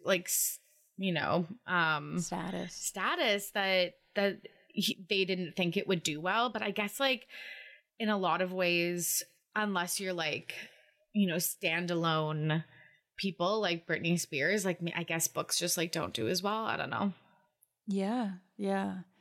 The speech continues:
Speaker 2: There was one here saying, um, you know, Matthew Perry, someone all of you know, he talks about many of his relationships and drug use,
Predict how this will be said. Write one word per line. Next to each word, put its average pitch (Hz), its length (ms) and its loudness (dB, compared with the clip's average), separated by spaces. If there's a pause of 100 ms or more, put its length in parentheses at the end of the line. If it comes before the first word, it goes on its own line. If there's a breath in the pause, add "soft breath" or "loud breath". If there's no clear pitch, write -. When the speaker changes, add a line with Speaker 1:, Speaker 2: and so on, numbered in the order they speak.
(360 loud breath)
Speaker 2:
There 233 80 2
was 254 100 2
one 269 160 0
here 240 240 -2
saying, 208 320 -4
um, 190 400 -2
you 196 100 0
know, 185 60 0
Matthew 185 300 -2
Perry, 190 260 0
someone 180 260 -4
all 175 140 -2
of 175 100 -10
you 185 120 -4
know, 233 420 4
he 208 140 0
talks 190 320 -2
about 180 180 0
many 180 220 0
of 165 80 -2
his 165 160 -2
relationships 185 640 -2
and 180 100 -4
drug 220 260 2
use, 185 280 -4